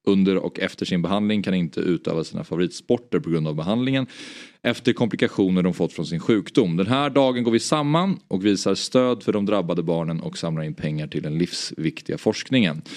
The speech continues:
Uppmaningen är enkel. Under dagen, oavsett om du befinner dig på jobbet, i skolan eller hemma i soffan, ta på dig ditt favoritlags tröja, dela en bild på sociala medier med hashtaggen fotbollströjefredag och swisha hundra kronor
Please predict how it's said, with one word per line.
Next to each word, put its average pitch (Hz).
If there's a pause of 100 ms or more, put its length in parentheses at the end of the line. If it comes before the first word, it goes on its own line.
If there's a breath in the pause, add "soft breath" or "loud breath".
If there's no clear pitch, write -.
(460 loud breath)
Uppmaningen 156
är 156
enkel. 190 (460)
Under 160
dagen, 151
oavsett 123
om 135
du 131
befinner 120
dig 107
på 110
jobbet, 135
i 139
skolan 120
eller 117
hemma 117
i 110
soffan, 127
ta -
på 139
dig 147
ditt 139
favoritlags 101
tröja, 95 (100)
dela 117
en 135
bild 117
på 113
sociala 104
medier 85
med 98
hashtaggen 82 (160)
fotbollströjefredag 107 (180)
och -
swisha -
hundra 180
kronor 143